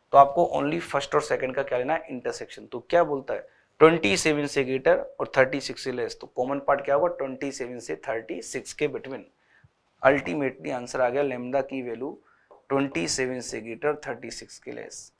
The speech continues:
इसने अब क्या पूछा, positive integral values of lambda, number of, तो कौन कौन से आंसर होंगे, ट्वेंटी एट, ट्वेंटी नाइन,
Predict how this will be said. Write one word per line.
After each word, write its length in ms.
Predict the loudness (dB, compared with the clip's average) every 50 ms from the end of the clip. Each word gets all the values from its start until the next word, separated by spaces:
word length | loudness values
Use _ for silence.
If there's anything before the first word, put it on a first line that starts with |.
| _ _ _ _ _ -20
इसने 180 | -14 -8 -6 -6
अब 80 | -6 -2
क्या 100 | -2 -2
पूछा, 200 | -2 0 -4 -6 -6 -8 _ 0
positive 400 | 2 2 2 2 0 -2 -2 -2
integral 420 | -4 -6 -6 -6 -4 -2 -2 -2 -2
values 320 | -4 -8 -10 -10 -8 -8
of 120 | -8 -6 -4
lambda, 280 | -6 -6 -6 -6 -8 -8 -10 _ _ _ _ _ _ -2
number 320 | 2 2 4 6 6 6
of, 160 | 6 6 2 -2 -8 _ _ _ _ _ _ _ _ -8
तो 60 | -8 -8 _ 2
कौन 160 | 4 4 4 4
कौन 140 | 2 0 -2
से 140 | 0 0 0
आंसर 220 | 0 0 0 -2
होंगे, 180 | -4 -2 -4 -2
ट्वेंटी 400 | -2 0 -2 -2 -2 -4 -4 -4 -4
एट, 160 | -4 -6 -10 -20 _ _ _ _ _ -20 -20 -20 -20 _ _ _ _ _ _ -20 -20 _ _ _ _ _ _ _ _ _ -2
ट्वेंटी 360 | 0 2 2 2 2 2 2
नाइन, 280 | 4 2 2 0 -2